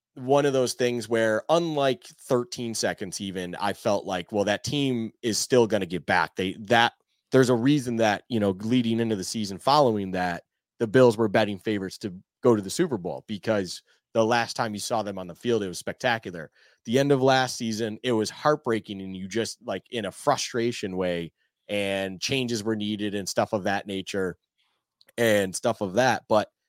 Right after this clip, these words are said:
none of those feel like this, where it's almost like, "What more do you need to do?"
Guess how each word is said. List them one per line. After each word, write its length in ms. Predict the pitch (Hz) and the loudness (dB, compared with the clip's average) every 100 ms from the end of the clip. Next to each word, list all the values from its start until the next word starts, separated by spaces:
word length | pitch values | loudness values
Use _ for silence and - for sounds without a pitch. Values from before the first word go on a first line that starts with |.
| _ _ _ - | _ _ _ -4
none 260 | 117 160 | 2 4
of 100 | 185 | 4
those 220 | 147 131 113 | 4 2 0
feel 280 | - 123 | 0 2
like 180 | 113 92 | 2 0
this, 300 | 101 127 123 | 0 0 0
where 500 | - 107 101 95 90 _ _ _ | 0 2 2 -2 -6 _ _ _
it's 180 | 113 107 | -4 2
almost 320 | 139 139 123 | 2 2 0
like, 160 | 120 92 | 0 -2
"What 300 | 95 120 - | 0 0 0
more 380 | 123 110 113 110 | -2 0 2 2
do 280 | 98 87 95 | -2 -8 -10
you 220 | 90 92 | -8 -8
need 300 | 95 92 87 | -8 -8 -10
to 120 | - 85 | -10 -12
do?" 720 | 76 101 110 107 90 76 | -10 -2 0 0 -2 -6